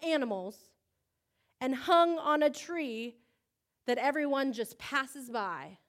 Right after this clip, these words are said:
Your everyday, lowly, gross, nothing think-, not thinking twice objects for him to have a kingdom of power and glory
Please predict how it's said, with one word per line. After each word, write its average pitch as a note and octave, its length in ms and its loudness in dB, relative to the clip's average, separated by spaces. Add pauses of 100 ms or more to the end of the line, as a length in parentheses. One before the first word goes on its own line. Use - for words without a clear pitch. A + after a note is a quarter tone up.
(720)
Your B3+ 240 4
everyday, C#4+ 680 4
lowly, D#4 560 4
gross, B3+ 580 2
nothing D#4 580 0 (160)
think-, D4+ 320 -4
not C#4+ 380 0
thinking E4 320 -6
twice A3 400 0 (1000)
objects A#3 800 2 (240)
for D4 200 6
him A3 560 -4 (1600)
to C4 120 -2
have B3+ 240 0
a B3 80 0
kingdom G#3 920 -2 (600)
of A3 220 -8
power G#3+ 640 -4 (300)
and G#3+ 180 -6
glory G3+ 600 -4